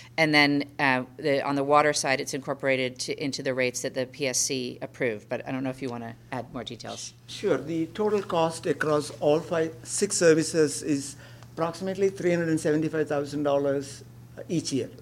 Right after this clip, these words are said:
Speaker 2: for one, each of the two years, uh, that we are conducting this pilot on.
Speaker 1: But again, only a portion of that is, um, on the general fund.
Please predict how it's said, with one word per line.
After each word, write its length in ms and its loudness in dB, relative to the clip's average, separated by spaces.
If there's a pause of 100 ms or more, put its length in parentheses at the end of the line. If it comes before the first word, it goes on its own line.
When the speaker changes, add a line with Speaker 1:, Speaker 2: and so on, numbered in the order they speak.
(200)
Speaker 2:
for 180 0
one, 220 2 (160)
each 180 -2
of 160 2
the 80 4
two 220 0
years, 400 2 (540)
uh, 100 -10
that 200 -2
we 100 2
are 60 2
conducting 440 -2
this 140 -10
pilot 360 -10 (140)
on. 160 -14 (1500)
Speaker 1:
But 80 6
again, 220 2
only 200 0
a 60 0
portion 480 0
of 120 -4
that 180 2
is, 420 -2
um, 240 -2
on 140 -2
the 80 -2
general 300 -4
fund. 280 -10